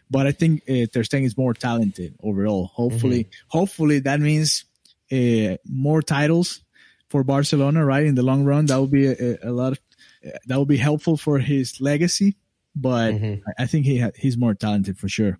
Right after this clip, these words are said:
Speaker 2: Yeah, absolutely. I would agree with you on that part. Uh, Alejandro, let's dive into the next part. This, we're going downhill now. Seven players are said to be available from the club, uh, for swap deals.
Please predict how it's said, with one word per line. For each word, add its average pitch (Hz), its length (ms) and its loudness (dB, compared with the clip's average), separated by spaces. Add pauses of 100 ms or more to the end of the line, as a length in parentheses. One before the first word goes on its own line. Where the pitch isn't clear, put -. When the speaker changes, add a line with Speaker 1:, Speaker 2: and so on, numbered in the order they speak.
(160)
Speaker 2:
Yeah, 104 240 -2
absolutely. 107 440 -2
I 117 100 0
would 127 100 0
agree 107 240 -2
with 90 140 -4
you 92 100 -2
on 90 80 -8
that 90 180 -8
part. 95 280 -6 (1080)
Uh, 101 340 0
Alejandro, 135 460 0
let's 131 200 -2
dive 123 260 0
into 123 140 0
the 117 80 -2
next 113 220 -4
part. 113 360 -2
This, 104 220 -6
we're 69 360 -6
going 110 240 -2
downhill 110 400 -2
now. 98 260 -4 (380)
Seven 143 480 -2
players 120 680 -2
are 101 280 0
said 101 240 -4
to 107 80 -6
be 104 180 -2
available 98 720 -2
from 101 200 -6
the 95 80 -4
club, 95 360 -4 (640)
uh, 95 200 -2
for 98 200 -4
swap - 520 -4
deals. 90 500 -4